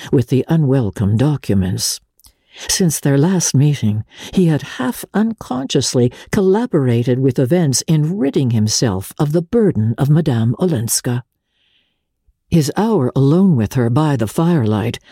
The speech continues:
had drawn them into a momentary intimacy on which the Duke of Saint Austrey's intrusion with Missus Lemuel Struthers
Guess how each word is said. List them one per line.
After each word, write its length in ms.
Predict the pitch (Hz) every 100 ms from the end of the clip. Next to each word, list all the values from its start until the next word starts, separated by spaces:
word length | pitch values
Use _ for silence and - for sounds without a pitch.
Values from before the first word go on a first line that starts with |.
| - - -
had 160 | 202
drawn 320 | 151 175 226 226
them 160 | 143
into 320 | - 165 165 -
a 60 |
momentary 1000 | 143 143 175 262 254 147 139 160 165 175
intimacy 840 | - 233 240 151 117 110 - 123 113 - - - -
on 200 | 202 214
which 220 | 190 190
the 120 | 160
Duke 320 | 147 143 226 170
of 100 | 127
Saint 240 | - 123
Austrey's 420 | 135 160 - 117 117
intrusion 600 | 113 - 196 165 120 113 - -
with 140 | 151 165
Missus 360 | 185 - 120
Lemuel 500 | 143 185 196 143 113
Struthers 720 | 113 - 180 160 98 95 -